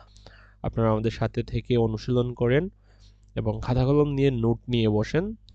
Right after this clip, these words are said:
উত্তরগুলোর সাথে সাথে লিখেন, যাতে পরবর্তীতে মনে রাখাটাও আরও অনেক বেশি সহজ হয়। তো আর বেশি কথা না বাড়িয়ে আমরা আমাদের মূল ভিডিও শুরু করব আমাদের প্রথম প্রশ্ন দিয়ে।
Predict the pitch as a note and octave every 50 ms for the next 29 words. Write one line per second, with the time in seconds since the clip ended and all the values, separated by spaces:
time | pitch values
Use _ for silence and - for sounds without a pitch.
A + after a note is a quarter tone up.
0 | - - - - - _ - A#2+ - - A2+ A2+ A2+ A#2 B2 B2+ C3+ C3 A#2+ A#2+
1 | C3+ B2+ B2+ B2 A2+ A2 A2 A2 - - F3+ F#3 D#3+ C3 A#2+ - A2+ A#2 - -
2 | - - B2 A2+ G#2+ A2 A2 - A2+ A2+ - B2+ C#3+ - _ - - - - _
3 | - A#2+ A#2+ A#2 A#2 A#2 A#2 A#2+ A#2 C3 - C3+ C3+ - - A2+ G#2+ G#2+ G#2 G#2
4 | G#2+ G#2 G#2 A2 G#2 A2+ A2 G2+ G#2+ G2+ G2+ G2+ G#2 G#2 A2 - _ _ _ _
5 | _ _ _ _ _ _ - - E3+ D#3+ D#3 D#3 D#3 D3+ - - D#3+ D#3 D#3 D3+
6 | D3 D3 D3 C#3+ C#3+ C#3 C#3 C#3 C#3 C3+ C#3 C#3 C3+ B2 A2+ A2+ A2 A2 A2 A2+
7 | A2 A2+ A#2 - - A#2+ A#2+ A#2+ - C3 C#3+ E3 D3+ C3 A#2+ A#2 A2+ - A2+ A2
8 | - - A#2+ A#2+ A#2 A#2 A2+ A2 - - A2+ A2 B2 D3 G3+